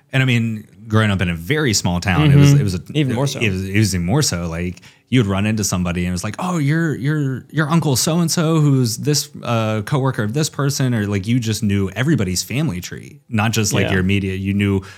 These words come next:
Speaker 1: who their, uh, family lines were. And, and that's also, like,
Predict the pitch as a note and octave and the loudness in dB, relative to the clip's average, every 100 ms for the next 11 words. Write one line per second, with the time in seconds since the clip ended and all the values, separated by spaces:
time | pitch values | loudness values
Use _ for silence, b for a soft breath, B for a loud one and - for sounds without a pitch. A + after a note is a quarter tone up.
0 | B _ G#2 B2+ G#2+ F#2+ F2+ F#2 - _ | B _ 4 4 4 0 -2 -6 -12 _
1 | G2 E2+ E2 F2+ G2+ G2+ F#2 F2 E2+ F2 | -8 -8 -8 -4 0 0 -2 -4 -6 -6
2 | F#2 F2+ F2+ F2+ F2 E2+ E2 G2 G#2+ B2+ | -4 0 0 0 -2 -4 -4 -2 0 0
3 | A2 G#2+ G#2+ F#2+ F2+ F2+ | 0 0 0 0 -4 -6